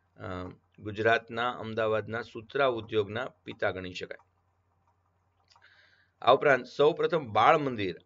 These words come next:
આણંદની અંદર વસોમાં આવેલું, આ પહેલું બાળ મંદિર છે, એકદમ black and white ફોટો છે. પહેલું બાળ મંદિર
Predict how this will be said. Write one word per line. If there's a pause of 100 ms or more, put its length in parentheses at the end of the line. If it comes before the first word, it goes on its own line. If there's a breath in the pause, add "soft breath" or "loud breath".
આણંદની
અંદર
વસોમાં
આવેલું,
આ
પહેલું
બાળ
મંદિર
છે,
એકદમ
black
and
white
ફોટો
છે.
પહેલું
બાળ
મંદિર